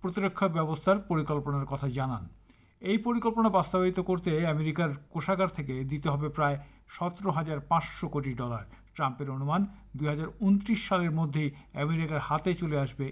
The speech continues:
এই নয়া আকাশ প্রতিরক্ষা ব্যবস্থা। নয়া এই অস্ত্র বিশ্বের যে কোনো প্রান্ত থেকে ছোঁড়া ক্ষেপণাস্ত্র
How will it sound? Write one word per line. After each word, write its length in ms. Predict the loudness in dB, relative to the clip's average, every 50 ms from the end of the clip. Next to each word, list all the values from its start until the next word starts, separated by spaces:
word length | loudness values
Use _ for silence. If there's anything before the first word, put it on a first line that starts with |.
| -8 -14 -14
এই 200 | -8 -4 -4 -2 -2
নয়া 340 | -2 -2 -2 -2 -2 -2 -2 -4 -6 -12 -18 -8 -4
আকাশ 320 | -4 -4 -2 -2 -6 -6 -6 -8
প্রতিরক্ষা 500 | -8 -8 -8 -6 -8 -10 -10 -8 -10 -10
ব্যবস্থা। 480 | -8 -8 -8 -6 -6 -6 -8 -8 -12 -16 -18 -20 -20 _ _ _
নয়া 340 | -6 0 4 6 6 6 6 4 2 2
এই 140 | 2 4 4
অস্ত্র 320 | 4 2 0 -2 -2 0 2 2 2 2
বিশ্বের 380 | 2 2 2 2 2 2 2 2 2
যে 140 | 2 0 0
কোনো 260 | 2 4 4 6 6 4
প্রান্ত 320 | 6 4 4 4 4 2 -2
থেকে 320 | 0 -2 -2 0 0 -2 -2 -2 -4 -8 -14 -12
ছোঁড়া 360 | -8 -2 0 2 4 4 4 2
ক্ষেপণাস্ত্র 540 | 2 0 -4 -4 -4 -2 -4 -4 -4 -4